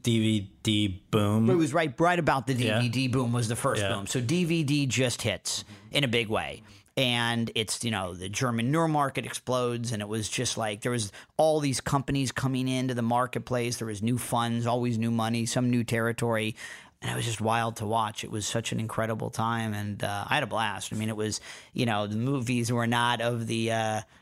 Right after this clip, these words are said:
Speaker 2: of the highest quality, but they were,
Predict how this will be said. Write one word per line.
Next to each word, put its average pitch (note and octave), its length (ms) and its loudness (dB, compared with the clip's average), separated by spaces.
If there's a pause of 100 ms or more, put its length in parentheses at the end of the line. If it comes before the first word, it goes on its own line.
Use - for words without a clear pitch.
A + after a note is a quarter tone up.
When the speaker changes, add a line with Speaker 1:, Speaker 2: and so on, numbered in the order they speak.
(180)
Speaker 2:
of B2 140 0
the A#2 60 2
highest A2+ 520 0
quality, C3+ 640 0
but C#3 280 -2
they A#2+ 180 0
were, A2+ 400 0